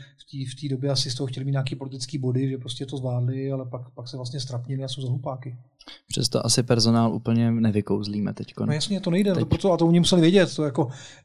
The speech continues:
Speaker 1: já, já v tom detailu nejsem, já nejsem členem žádných tady těch krizových štábů, takže, ale logicky tady to někdo rozhodoval, tak musel vědět, hele, tady to tam bude pracovat. No, a řeknu, hele, tak vojáci, OK, tak jestli nějaká jednotka medicínská někde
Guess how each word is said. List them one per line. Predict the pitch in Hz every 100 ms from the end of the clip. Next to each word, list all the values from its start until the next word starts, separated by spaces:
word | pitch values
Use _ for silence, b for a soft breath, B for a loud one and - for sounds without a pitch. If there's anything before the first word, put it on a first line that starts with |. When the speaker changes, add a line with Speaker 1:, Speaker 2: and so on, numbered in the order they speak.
| -
Speaker 1:
já, | 139 139 143 127 165 139
já | 147
v | 131
tom | 160
detailu | 139 156 156
nejsem, | 165 - 147
já |
nejsem | 139 139 156
členem | 127 143
žádných | 139 139 139
tady | 143
těch | 139 135
krizových | 143 139 143 135
štábů, | 139 170 156
takže, | 139 139
ale | 139 123 B B B
logicky | 127 131 -
tady | 143 135
to |
někdo | 139 147
rozhodoval, | 131 131 135 143
tak | 139
musel | 135 123 147
vědět, | 139 139
hele, | 139 143
tady | 139
to |
tam | 147
bude | 143
pracovat. | 143 139 180 160 123 120 B B B _ 135
No, | 135
a | 139
řeknu, | 131 139
hele, | 135 139
tak | 143
vojáci, | 139 143 156 -
OK, | 135 131 147 151 156
tak | 123 139
jestli | 123 -
nějaká | 135 135 143 139 139 B B -
jednotka | 127 139 139 147 143 143 143
medicínská | 135 135 135 147 131 147 139
někde | 131 139 143 143 139